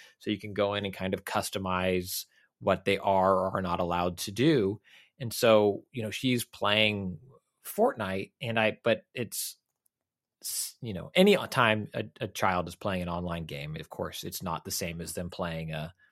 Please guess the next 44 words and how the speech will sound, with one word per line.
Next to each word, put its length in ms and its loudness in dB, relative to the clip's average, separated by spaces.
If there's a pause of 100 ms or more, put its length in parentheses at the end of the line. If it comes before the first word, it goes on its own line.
(200)
single 300 -2
player 260 -4
experience, 520 -10
right? 120 -8
There's 120 -10
gonna 180 -6
be 120 -4
things 280 -6
that 120 -12
they 360 -6
will 80 -6
potentially 380 -4
be 140 -2
exposed 400 -10
to 80 -8
that 100 -4
are 60 -6
different. 440 -4
And 60 -8
I 40 -10
think 200 -12
parents 280 -8
should 140 -12
remain 380 -6 (480)
vigilant 500 -4
about 280 -4
what 120 -4
their 120 -8
children 320 -6
are 80 -8
playing, 440 -12
watching, 340 -10
and 160 -20
doing. 300 -6 (600)
Um, 420 4
but 220 2
it, 140 -10 (300)
I, 220 0
I 120 4
felt 440 4
good 480 8 (380)
about 560 6 (280)
the 260 -2
approach 800 2